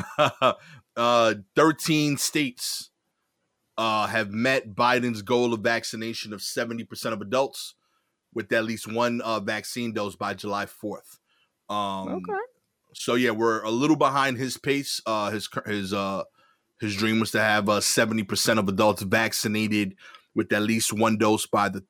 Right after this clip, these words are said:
Speaker 1: by July fourth. Um, we're not really trending there. We're still doing well, but not to that number. Um,
Speaker 2: Mm-hmm.
Speaker 1: and, uh, overall, um, fifty-one point six,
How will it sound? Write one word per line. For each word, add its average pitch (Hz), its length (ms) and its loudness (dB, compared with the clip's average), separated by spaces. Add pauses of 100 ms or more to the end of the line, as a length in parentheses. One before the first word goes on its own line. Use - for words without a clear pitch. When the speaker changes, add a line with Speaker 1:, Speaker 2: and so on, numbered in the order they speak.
(140)
Speaker 1:
by 98 200 4
July 104 360 2
fourth. - 640 2 (560)
Um, 101 320 4
we're 107 100 4
not 107 180 2
really 101 200 -2
trending 131 520 2
there. 127 180 6
We're 120 80 4
still 175 200 4
doing 151 340 6
well, 127 300 8
but 98 200 0
not 107 220 0
to 113 100 -2
that 104 200 2
number. 117 420 2 (360)
Um, 110 260 4
Speaker 2:
Mm-hmm. - 60 -2
Speaker 1:
and, 110 180 2
uh, 107 240 4
overall, 127 840 8 (760)
um, 104 640 4 (540)
fifty-one 127 540 4
point 117 280 0
six, - 600 0